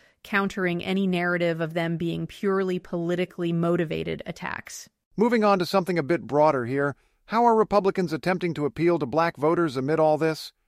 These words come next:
Speaker 1: That's an excellent question. The Republican Party argues that investing time and money into outreach efforts could indeed sway more Black voters towards their platform, believing that their policies on various issues already resonate within this community.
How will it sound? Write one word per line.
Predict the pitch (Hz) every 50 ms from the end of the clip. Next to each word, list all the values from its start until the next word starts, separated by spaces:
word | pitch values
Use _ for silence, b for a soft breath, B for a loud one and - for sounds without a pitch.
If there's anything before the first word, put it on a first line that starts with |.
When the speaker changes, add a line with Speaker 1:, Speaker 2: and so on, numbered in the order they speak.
| _ _ _ -
Speaker 1:
That's | 202 185 -
an | 196 -
excellent | - 165 - - - 170 - -
question. | - - - - - - - - - - 202 - _ _ b b b b b b b b b b b b b
The | - 233
Republican | 226 226 262 269 311 - 285 240
Party | 226 - 220 214 208 208 -
argues | 185 190 196 185 190 190 190 180 175
that | - 185 185
investing | 185 180 165 175 196 214 214 - - 220 202 190
time | - - 190 190 196 196 190
and | 190 180 175
money | 175 175 180 180 180 180 180 -
into | - 180 175 - - -
outreach | 175 180 - 185 185 180 -
efforts | 196 170 170 - 180 180 180 - -
could | - - 226 202
indeed | 190 185 180 180 170 156 - 185 190 190 196 185
sway | 175 - - - 185 175 170 165
more | 165 160 160 175 180 175
Black | 165 175 170 165 165 -
voters | - 190 170 170 170 165 160 160 - -
towards | - - 185 170 160 -
their | - 170 165
platform, | 156 - - 170 - - - - - - - - - - b b b b b b b b b
believing | - 226 233 254 247 233 247 233 220
that | 208 185 185
their | - 190 202 220
policies | 214 - - 196 202 214 214 208 - - 170 165 170
on | 175 170 170
various | 165 175 180 185 185 185 180 180 -
issues | - 175 - - 190 175 170
already | - - 180 185 190 185 185 170
resonate | 156 170 170 180 202 185 170 165 160
within | 143 165 160 165 160 160
this | 160 160 -
community. | - - 175 160 156 156 160 147 139 - - 214 -